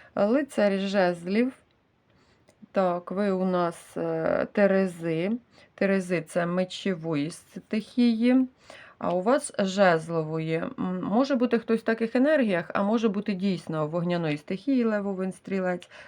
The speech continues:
е, проявиться якийсь чоловік від вісімнадцяти до тридцяти п'яти років. Він уже прямує до вас, у нього киплять емоції щодо вас.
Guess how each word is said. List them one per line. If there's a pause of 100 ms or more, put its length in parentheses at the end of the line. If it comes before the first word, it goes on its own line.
(120)
е,
проявиться
якийсь
чоловік
від
вісімнадцяти
до
тридцяти
п'яти
років. (280)
Він
уже
прямує
до
вас,
у
нього
киплять
емоції
щодо
вас.